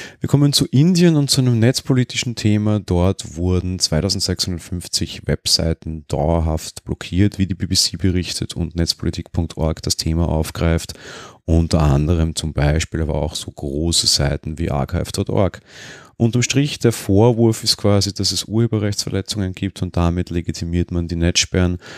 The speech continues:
Auf der anderen Seite bittet archive dot org aber darum, das genauer zu prüfen und die Seite wieder zugänglicher zu machen.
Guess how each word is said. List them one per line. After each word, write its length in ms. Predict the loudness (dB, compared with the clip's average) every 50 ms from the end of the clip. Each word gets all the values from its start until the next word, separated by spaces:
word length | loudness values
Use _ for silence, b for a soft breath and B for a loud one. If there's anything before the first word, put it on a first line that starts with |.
| B B B B
Auf 160 | -6 -6 0
der 120 | 2 4 4
anderen 360 | 4 4 4 2 2 2 2
Seite 320 | 2 2 0 -2 -2 -6
bittet 340 | -8 _ -6 -6 -6 -6 -2
archive 380 | -2 -2 -2 0 -2 -2 -2 -2
dot 200 | -6 -6 -4 -2
org 260 | -2 -2 -2 -2 -4
aber 160 | -4 -2 -2
darum, 360 | -2 -2 -2 -4 -4 -6 -4 -2
das 200 | 0 0 0 -2
genauer 420 | -2 -2 0 0 0 2 0 -2 -2
zu 100 | -4 -8
prüfen 500 | -8 -6 -6 -4 -4 -4 -6 -8 -6 -6
und 160 | -6 -4 -2
die 60 | -2
Seite 340 | 0 0 0 0 0 -2 -4
wieder 160 | -8 -8 -8
zugänglicher 520 | 0 0 0 2 4 2 2 2 0 0 -2
zu 100 | -2 -2
machen. 340 | -2 -2 -2 -2 -4 -6